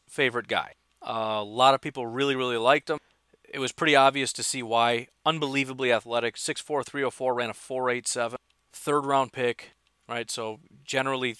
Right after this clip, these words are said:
I, I feel like the Packers are really bad with third round pick.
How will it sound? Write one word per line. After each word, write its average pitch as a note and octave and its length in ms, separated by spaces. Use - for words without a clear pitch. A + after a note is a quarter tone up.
I, - 260
I - 20
feel G#3+ 280
like E4+ 120
the - 80
Packers C#3+ 400
are A2 80
really A#2 260
bad G#2+ 320
with F#2+ 140
third G#2+ 160
round F#2+ 260
pick. F2+ 220